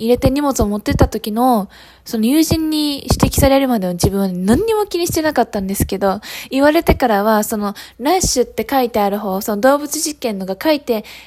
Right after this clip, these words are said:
ない方ですね。ラッシュって書いてある方を外側にして、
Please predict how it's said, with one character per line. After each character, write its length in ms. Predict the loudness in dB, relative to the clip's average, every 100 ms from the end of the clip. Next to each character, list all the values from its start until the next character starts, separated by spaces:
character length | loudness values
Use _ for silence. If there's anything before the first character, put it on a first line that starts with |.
| _
な 200 | -2 0
い 80 | 2
方 180 | 0 -6
で 80 | -8
す 140 | -8
ね。 140 | -4 0
ラ 100 | 0
ッ 40 |
シ 140 | -2
ュ 20 | -6
っ 40 |
て 120 | -4 0
書 80 |
い 80 | 0
て 80 | 2
あ 60 | 0
る 120 | 2
方 120 | 0
を 60 | 0
外 280 | 2 2
側 240 | 4 4 2
に 100 | -2
し 80 | -6
て、 400 | -2 -2 -2